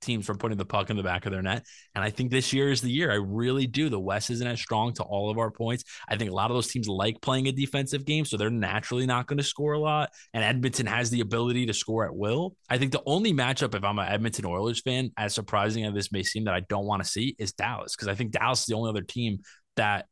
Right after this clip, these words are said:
is able to do both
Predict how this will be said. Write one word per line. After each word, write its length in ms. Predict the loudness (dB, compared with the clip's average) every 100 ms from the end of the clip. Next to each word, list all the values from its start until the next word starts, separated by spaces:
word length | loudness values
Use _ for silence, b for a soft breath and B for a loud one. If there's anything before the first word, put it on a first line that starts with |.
| _
is 180 | -4 0
able 360 | 0 0 0 -2
to 500 | -2 0 0 -2 -4 b b _ _ -18 -10
do 200 | 0 2
both 600 | 2 2 2 2 -2 -12